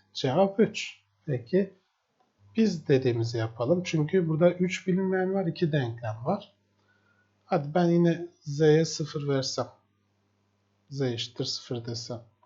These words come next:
X artı iki y eşittir beş. İki x artı y eşittir dört.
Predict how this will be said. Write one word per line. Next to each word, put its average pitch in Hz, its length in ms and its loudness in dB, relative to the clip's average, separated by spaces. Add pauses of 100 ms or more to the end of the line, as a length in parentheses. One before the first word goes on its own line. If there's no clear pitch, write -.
(4000)
X 180 340 0
artı 160 440 2
iki - 360 -6
y 151 280 4
eşittir 156 600 -4
beş. - 480 -8 (1400)
İki 165 340 0
x - 280 -6
artı 156 440 0
y 160 360 2 (400)
eşittir - 840 -6 (2000)
dört. - 480 -6